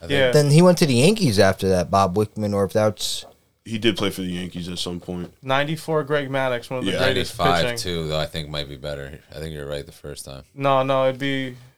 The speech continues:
Speaker 2: Nah, it's
Speaker 1: 'Cause, 'cause
Speaker 2: ninety-four.
Speaker 1: look at his winning percent, nineteen and two.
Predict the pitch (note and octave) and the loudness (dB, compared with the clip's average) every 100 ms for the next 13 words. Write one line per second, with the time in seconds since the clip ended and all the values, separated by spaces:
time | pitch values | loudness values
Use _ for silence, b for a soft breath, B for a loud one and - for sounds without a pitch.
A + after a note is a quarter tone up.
0 | _ _ - B2+ B2+ A#2+ A#2 - - C3 | _ _ -4 2 4 2 0 -6 -2 0
1 | C#3+ B2 - G#2+ D3 - B2 G#2+ G2+ F#2+ | 0 -2 0 2 4 4 4 2 0 0
2 | F#2+ G2 G2 G2 G#2+ F#2 F2+ F2+ G2+ F#2+ | 0 0 -2 -2 0 0 -2 -2 -4 -4
3 | F#2 - F#2 F2 F2+ | -4 -4 -2 0 -2